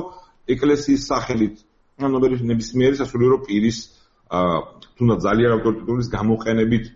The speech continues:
ძალადობა და შევიწროება ადამიანების, ა, ამ ნიშნით დაყოფა ჩვენი მოქალაქეების ნებისმიერი უმცირესობის ნიშნით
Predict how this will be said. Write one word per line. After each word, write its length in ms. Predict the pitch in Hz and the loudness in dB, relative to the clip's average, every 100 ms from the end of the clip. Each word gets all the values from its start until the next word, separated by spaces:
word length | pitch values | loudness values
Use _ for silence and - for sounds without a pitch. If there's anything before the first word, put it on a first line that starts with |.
| _ _ _ | _ _ _
ძალადობა 720 | 80 120 123 123 117 104 92 82 - - _ | -4 0 2 2 2 0 -2 -4 -6 -18 _
და 120 | 95 | -8
შევიწროება 720 | - 127 123 123 120 110 101 92 | 0 0 0 2 2 2 2 0
ადამიანების, 640 | 95 110 117 113 107 90 - - | 0 0 0 0 -2 -4 -10 -14
ა, 160 | 80 82 82 71 - 80 82 - - | -8 -4 -4 -8 -16 -20 -20 -20 -8
ამ 220 | - 127 123 | -2 2 2
ნიშნით 460 | 135 131 - 117 | 2 0 0 -2
დაყოფა 380 | 95 117 104 92 | 0 -2 -4 -6
ჩვენი 300 | - 107 101 95 _ _ | -4 -2 -2 -4 _ _
მოქალაქეების 760 | 110 110 120 117 117 104 87 - | -4 -2 0 0 2 0 0 0
ნებისმიერი 500 | 127 151 160 147 127 | 2 2 2 2 2
უმცირესობის 540 | 120 120 110 110 101 | 0 0 -2 -2 -4
ნიშნით 300 | 120 120 190 | -4 0 0